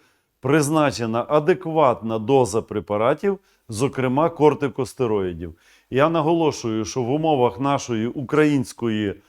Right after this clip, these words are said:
е, українських реалій, е, найбільш доцільним є комбіноване, е, системне і інтратімпанальне введення кортикостероїдів.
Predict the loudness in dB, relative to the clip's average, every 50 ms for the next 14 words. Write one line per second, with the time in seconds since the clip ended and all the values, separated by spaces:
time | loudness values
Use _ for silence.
0 | _ _ _ _ -2 0 2 2 2 2 2 2 2 2 2 2 0 0 0 0
1 | -2 -2 -4 -2 0 0 2 2 2 0 -2 -4 -4 -4 -4 -2 0 0 2 2
2 | 2 2 0 -2 -2 -4 -8 _ _ _ _ _ _ _ _ -2 0 2 2 4
3 | 2 2 0 0 2 2 2 2 2 0 0 -2 -2 -4 -4 -6 -6 -4 -4 -4
4 | -2 0 0 0 0 0 0 0 0 0 -2 -4 -4 -4 -2 -4 -2 0 0 2
5 | 2 2 0 0 -2 -4 -6 -8 -10 _ _ _ _ _ _ 0 2 2 2 2
6 | 0 -2 -4 -4 -6 -2 2 4 4 4 4 2 0 0 0 0 -2 -2 -2 0
7 | 0 0 0 0 0 0 0 0 0 -2 -2 -2 -4 -6 -6 -4 -4 -2 -2 0
8 | 0 0 -2 -2 -2 -4 -2 0 2 2 2 2 0 -4 -4 -4 -4 -4 -2 -2
9 | -2 -2 -6 -8 -8 -8 -10 -10 -10 -10 -10 -10 -10 -10 -12 -16 -18 -20